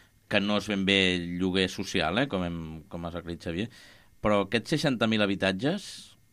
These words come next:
mm, suposa el dos per cent del parc d'habitatges total. Eh, evidentment, un percentatge totalment insuficient. En el moment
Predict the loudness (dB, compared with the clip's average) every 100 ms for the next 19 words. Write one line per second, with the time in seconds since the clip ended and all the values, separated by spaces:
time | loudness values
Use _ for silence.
0 | -8 -6 -4 -4 0 0 0 0 -2 0
1 | 0 0 0 0 0 0 -4 -6 -6 -6
2 | 0 0 0 -8 _ _ _ _ _ -8
3 | -6 -6 -6 -8 -6 -4 -2 0 0 0
4 | -2 -2 -4 -4 -4 -2 -2 -4 -4 0
5 | 2 2 0 0 -4 -6 -8 -6 -4 -4
6 | -6 -20 -20 -20 _ _ 0 2 2 2
7 | 2